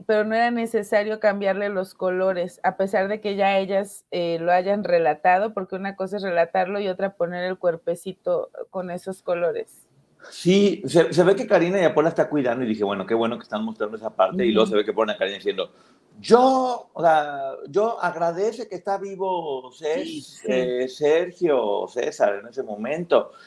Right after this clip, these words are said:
Speaker 2: eh, porque, pues, lo más importante es que esté vivo él, yo preferiría saber que él está vivo con lo de mi hijo", y... ¿por qué poner eso?
Speaker 1: Pero fíjate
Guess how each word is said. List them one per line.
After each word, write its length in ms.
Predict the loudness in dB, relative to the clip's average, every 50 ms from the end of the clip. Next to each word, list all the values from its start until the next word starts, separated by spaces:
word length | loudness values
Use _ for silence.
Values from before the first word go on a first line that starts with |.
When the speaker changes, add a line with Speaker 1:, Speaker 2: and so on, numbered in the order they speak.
| -20 _ _ 2
Speaker 2:
eh, 400 | 4 6 8 8 6 6 4 2
porque, 200 | 0 -2 -2 -2
pues, 140 | -4 -2 0
lo 80 | 0 0
más 160 | 0 -2 -2
importante 480 | -4 -4 -4 -4 -2 -2 -2 -4 -4 -8
es 60 | -10
que 80 | -10
esté 160 | -6 -4 -2 0
vivo 320 | 2 2 4 6 8 8
él, 340 | 8 6 4 2 0 0 2
yo 160 | 2 2 2
preferiría 880 | 2 0 0 0 2 2 2 2 2 2 2 4 6 6 6 6 4 4
saber 400 | 4 2 2 4 2 -2 -4 -4
que 380 | -4 -2 -2 -2 -2 -4 -6
él 180 | -8 -10 -10 -10
está 180 | -6 -4 -4
vivo 600 | -4 -4 -2 0 2 2 2 0 -2 -8 -20 -10 -6
con 160 | -4 -2 -2
lo 80 | -2 -2
de 140 | -4 -4
mi 260 | -4 -6 -6 -6 -6 -6
hijo", 240 | 0 2 2 2
y... 140 | 2 0 -8 -16 _ _ _ -20 -18 -16 -16 -16 -16 -18 -20 -20 _ _ _ _ _ _ _ _ _ _ _ _ _ _ _ -20 -6 _
¿por 200 | 4 4 4 4
qué 140 | 4 2 2
poner 420 | 4 4 2 2 4 4 6 6 8
eso? 480 | 6 6 4 2 -2 -2 -2 -6 -10 -20 -20 _ _ _ _ -20 _ _ _ _ _ 6
Speaker 1:
Pero 340 | 8 10 10 10 10 8 8
fíjate 800 | 4 2 2 2 2 0 2 2 2 4 2 2 -2 _ _